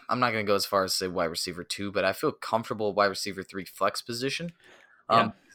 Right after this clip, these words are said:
Speaker 1: he showed that he is the best receiving option besides George Kittle. I guess the best receiving option out of the wide receivers. He really, honestly, is the best there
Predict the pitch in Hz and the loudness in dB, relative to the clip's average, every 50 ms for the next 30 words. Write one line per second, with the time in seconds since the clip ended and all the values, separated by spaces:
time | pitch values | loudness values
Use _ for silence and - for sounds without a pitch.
0 | _ - 117 117 151 165 - - - 170 160 160 143 117 - 123 113 95 - - | _ -10 -6 -2 -2 0 2 4 6 8 8 8 8 6 6 4 4 4 0 -4
1 | 120 120 120 104 87 107 107 101 101 98 - 107 101 101 98 98 98 - - _ | -4 -2 -2 0 0 -2 -2 -2 -4 -6 -4 -4 -2 -2 -2 -2 -2 -4 -8 _
2 | _ _ _ _ _ _ _ _ _ _ _ - 92 107 - 117 113 110 - - | _ _ _ _ _ _ _ _ _ _ _ -20 -4 2 6 6 6 6 4 0
3 | - 110 107 - - - 117 107 101 101 98 98 95 95 92 - - 95 92 87 | -4 -2 0 0 0 0 0 0 0 0 2 4 4 4 4 0 -4 -6 -6 -4
4 | 87 - - 87 85 85 85 - - 90 90 82 - - - 95 - 60 - _ | -2 0 0 2 0 0 -4 -6 -6 -6 -6 -6 -6 -10 -14 -12 -12 -14 -14 _
5 | _ _ _ _ _ _ _ _ _ _ _ - - 98 95 98 - - 101 85 | _ _ _ _ _ _ _ _ _ _ _ -8 -6 -4 -2 -2 -2 -2 2 4
6 | 113 117 - - 113 110 - - 120 110 110 107 104 101 98 98 - - 98 95 | 4 4 4 2 0 0 0 0 0 0 0 0 2 4 4 4 2 0 -6 -8
7 | 90 - - 92 92 82 85 87 - - 87 82 82 82 78 - - - - 98 | -8 -6 -2 0 0 0 0 -2 -4 -4 -4 -2 -2 -2 -4 -6 -8 -8 -6 -6
8 | 85 - - - - - - - 101 95 80 90 104 117 120 117 113 110 107 101 | -8 -8 -10 -14 -14 -12 -10 -8 -8 -8 -6 -4 -2 0 0 2 2 0 0 -2
9 | - _ _ _ _ _ _ _ _ _ _ _ _ _ _ _ _ _ - 127 | -4 _ _ _ _ _ _ _ _ _ _ _ _ _ _ _ _ _ 8 8
10 | 135 135 135 123 - - 120 113 110 - - 104 104 98 101 - 90 76 78 64 | 10 10 8 6 4 4 4 2 2 4 4 2 2 2 -2 -4 -2 0 0 0
11 | - - - - - - - - | 0 -4 -6 -6 -6 -8 -8 -12